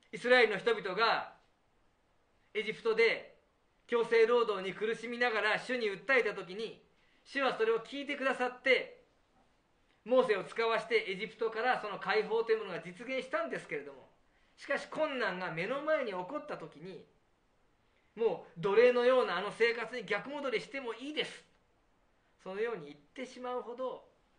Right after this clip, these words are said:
神様の力よりもエジプト軍の方がもう大きく見えてしまったのでありましょう。しかし結果的に人々は乾いた陸地を通るように紅海を渡っ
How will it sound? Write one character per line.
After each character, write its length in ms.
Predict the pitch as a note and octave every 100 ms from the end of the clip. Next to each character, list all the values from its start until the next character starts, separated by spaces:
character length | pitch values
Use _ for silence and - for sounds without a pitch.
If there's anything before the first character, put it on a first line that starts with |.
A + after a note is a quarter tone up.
| _ _ _ _ _ _ _ _ _ _ _ _ -
神 260 | D4 D#4
様 260 | C4+ C4+ A3+
の 100 | G#3
力 340 | - B3+ B3+
よ 160 | A3+ C4
り 120 | C4
も 260 | E3+ - _ _ _
エ 120 | F#3
ジ 140 | F3+ B3
プ 120 | -
ト 180 | E4 D4+
軍 240 | C#4 G#3
の 80 | E3+
方 220 | F3 E3+
が 100 | C#3
も 140 | D3
う 300 | C3+ D3+ B3
大 40 | B3+
き 160 | -
く 160 | - D#3
見 180 | C#3+ E3
え 60 |
て 240 | C#3+ C3 A#2
し 160 | -
ま 140 | C#3 B2+
っ 40 | -
た 80 | C3
の 100 | B2
で 60 |
あ 60 | B2
り 60 | A2+
ま 100 | G#2+
し 80 | -
ょ 60 |
う。 20 | - _ _ _ _ _ _ _ _ _ _ -
し 60 |
か 100 | C#4+
し 80 | C4+
結 200 | B3 A#3
果 120 | C4
的 200 | B3+ B3+
に 360 | C4+ B3+ - -
人 180 | - C4
々 220 | A#3 D#3+
は 320 | E3 E3+ - - _ _ _ _ -
乾 380 | A3+ B3+ D4
い 60 | C#4+
た 160 | C4+ G3
陸 260 | G3+ -
地 220 | - -
を 100 | C4
通 300 | B3 C#4 C#4+ A#3
る 120 | F3+
よ 220 | F3 D#3
う 40 | E3+
に 160 | F3+ - _ _
紅 240 | - F#3+ C#3+
海 200 | A#2 D3
を 100 | E3
渡 220 | A#2+ -
っ 100 | D#3+